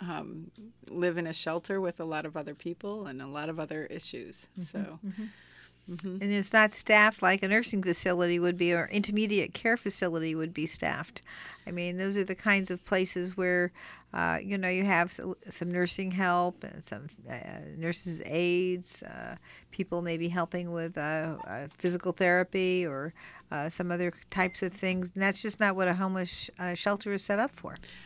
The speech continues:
Speaker 1: No, and even simple things like, uh, managing medications. Um, so we don't have staff that, that does that.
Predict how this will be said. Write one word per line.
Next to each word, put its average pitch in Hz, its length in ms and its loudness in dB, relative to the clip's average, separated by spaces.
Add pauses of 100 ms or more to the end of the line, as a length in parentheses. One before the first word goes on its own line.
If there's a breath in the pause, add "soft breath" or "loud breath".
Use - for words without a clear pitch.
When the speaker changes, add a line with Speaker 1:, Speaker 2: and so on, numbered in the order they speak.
(120 loud breath)
Speaker 1:
No, 220 280 4
and 220 180 2
even 247 360 0
simple 240 360 0
things 208 440 -2
like, 180 380 4
uh, 185 180 2
managing 185 540 0
medications. 165 1000 -6 (400 loud breath)
Um, 175 480 2
so 196 260 4
we 202 300 4
don't 196 260 2
have 190 180 0
staff 170 520 0
that, 170 180 -2 (300)
that 170 200 0
does 170 340 0
that. 160 340 -4